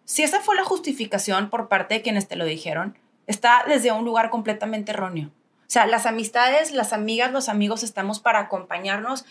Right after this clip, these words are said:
y también para verbalizar. O sea, y también inclusive prevenir, "Oye, ¿sabes qué? Te veo bien distante o no estás contesta-". A mí me pasa muchísimo, "No contestas en el chat". "No, chica, yo no creo que vaya a poder contestar".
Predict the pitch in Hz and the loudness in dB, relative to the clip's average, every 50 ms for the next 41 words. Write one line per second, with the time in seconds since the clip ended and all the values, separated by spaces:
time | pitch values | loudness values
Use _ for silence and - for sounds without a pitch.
0 | - - 208 202 196 196 202 202 202 202 220 233 247 233 214 196 185 180 170 170 | -10 -8 -6 -4 -2 -2 -2 -2 -2 0 0 0 2 2 2 0 0 -2 -2 -4
1 | 170 160 - 170 170 165 - _ _ _ _ _ _ _ - 214 202 214 208 - | -4 -6 -6 -6 -6 -8 -10 _ _ _ _ _ _ _ 2 2 2 2 2 2
2 | 208 208 208 208 214 233 240 254 247 247 208 202 202 214 214 214 226 208 190 185 | 2 4 4 2 0 0 -4 -4 -4 -4 -2 0 2 0 2 2 2 0 2 2
3 | 190 196 202 208 208 - _ _ - 247 254 247 254 254 262 277 277 277 - 285 | 0 0 -2 -4 -4 -10 _ _ 2 2 2 2 2 2 0 0 0 0 2 2
4 | 233 240 233 - 233 220 220 226 233 240 254 254 262 277 254 - - 233 240 262 | 2 2 2 -2 -2 0 0 0 0 0 0 0 0 -2 -2 -2 -2 -2 -2 -4
5 | 262 262 247 - - 196 233 247 254 294 302 302 - 320 294 302 240 - - - | -6 -6 -4 -2 -2 0 2 2 0 0 -2 -2 -2 -2 -2 -2 -4 -2 0 2
6 | 220 220 233 240 254 262 - 269 - 269 254 247 226 - 233 208 202 196 180 165 | 2 2 2 0 -2 -2 -2 -4 -4 -6 -8 -8 -8 -8 -8 -6 -6 -8 -8 -8
7 | 180 175 202 214 247 240 240 - 277 262 262 285 269 - 285 277 294 285 262 220 | -4 -2 2 2 2 2 2 0 -2 0 -2 -4 -6 -6 -8 -10 -8 -8 -6 -6
8 | 180 170 - 202 185 180 - _ _ _ _ _ _ _ - - - - - 208 | -6 -6 -6 -8 -8 -8 -12 _ _ _ _ _ _ _ -12 -6 -6 -4 -4 -4
9 | 214 208 214 214 226 220 - 226 214 214 - 220 202 196 202 - - - 202 196 | -4 -4 -4 -6 -8 -6 0 0 0 0 0 -2 -4 -6 -6 -12 -18 -14 -12 -12
10 | - - 151 - | -12 -12 -16 -20